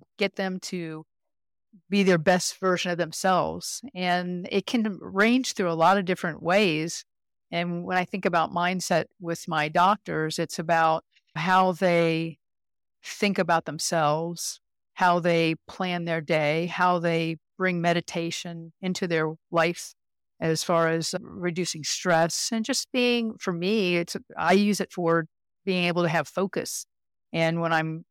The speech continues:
on a project, I like to be able to be super focused. So sometimes doing a little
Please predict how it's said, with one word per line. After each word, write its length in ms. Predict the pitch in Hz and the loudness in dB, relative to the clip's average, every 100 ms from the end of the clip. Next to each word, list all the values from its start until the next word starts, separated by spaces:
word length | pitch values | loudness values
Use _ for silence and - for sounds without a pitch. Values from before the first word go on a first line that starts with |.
| - | 0
on 160 | 190 | 2
a 60 | 202 | 2
project, 540 | - 180 170 170 156 | 4 4 4 2 0
I 120 | 160 165 | 2 4
like 160 | 170 | 2
to 100 | - | 0
be 140 | 160 165 | -2 0
able 140 | 160 | 0
to 100 | 156 | -2
be 180 | 156 165 | -6 -8
super 300 | - 196 170 | -6 -4 -6
focused. 340 | - 175 - | -4 -4 -6
So 80 | 165 | -8
sometimes 460 | - 180 175 165 - | -6 -6 -6 -6 -8
doing 320 | 170 170 165 | -4 -2 -2
a 80 | 165 | 0
little 320 | 170 165 | 2 2